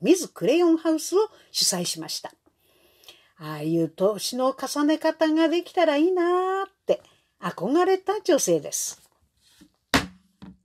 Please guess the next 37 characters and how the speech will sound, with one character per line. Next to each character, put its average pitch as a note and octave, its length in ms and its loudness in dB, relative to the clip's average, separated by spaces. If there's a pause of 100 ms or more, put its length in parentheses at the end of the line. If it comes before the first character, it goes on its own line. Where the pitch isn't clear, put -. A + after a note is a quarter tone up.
(600)
彼 G4+ 240 4
女 A#3+ 160 2
は A3+ 180 6
メ C4+ 180 4
イ・ G4 40 6
サ G4 200 2
ー F#4+ 60 -6
ト G#3+ 120 0
ン F#3+ 60 0
の F3 80 2
中 F#3+ 300 -4
に D3 140 -10
は F3+ 260 -2 (360)
怪 A3+ 300 4
物 D4+ 360 2
メ B3+ 240 2
ド D4+ 100 6
ゥ - 40 8
ー D4 40 2
サ - 160 -4
と F3 340 -4 (480)
女 A3 240 4
神 D#3+ 300 2
ミ F3 160 -2
ュ E4 120 8
ー - 20 0
ズ E3 140 -6
が D3+ 120 -8
住 - 260 -6
み G3 100 -4
着 F4+ 240 4
い F4+ 60 2
て D4+ 220 2
い C4+ 60 2
る C#4+ 180 -2 (380)
と G4 100 -8
も G4 200 -2